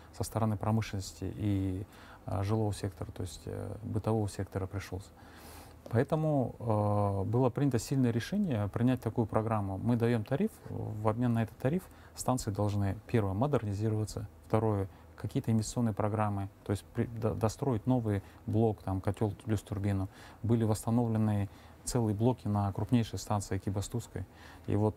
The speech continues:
э, с девятого по пятнадцатый год в отрасль, э, было направлено порядка одного триллиона тенге по тому курсу, по старому. А, в общем-то, это дало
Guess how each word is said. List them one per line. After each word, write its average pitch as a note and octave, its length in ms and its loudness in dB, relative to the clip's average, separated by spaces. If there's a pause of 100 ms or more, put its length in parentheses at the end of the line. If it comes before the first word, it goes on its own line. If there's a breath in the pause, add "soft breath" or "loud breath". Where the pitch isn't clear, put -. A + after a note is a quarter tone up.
(120)
э, G2+ 240 2
с G2 60 0
девятого A#2 380 0
по A#2 140 2
пятнадцатый A#2+ 440 -2
год E3 220 -2 (400 loud breath)
в G2+ 100 2
отрасль, G#2+ 540 0 (440 loud breath)
э, G2 500 0
было G#2 500 2
направлено G#2 560 0
порядка G2+ 640 -2 (400 loud breath)
одного B2 380 2
триллиона A2 420 4
тенге G2 400 -2 (380)
по G#2+ 400 4 (100)
тому A2+ 240 4
курсу, G#2 320 -6
по G2 140 -4
старому. F#2+ 420 -2 (520 loud breath)
А, F#2+ 160 -2
в G2+ 60 2
общем-то, A2+ 540 2
это A#2 420 4 (140)
дало A2 560 2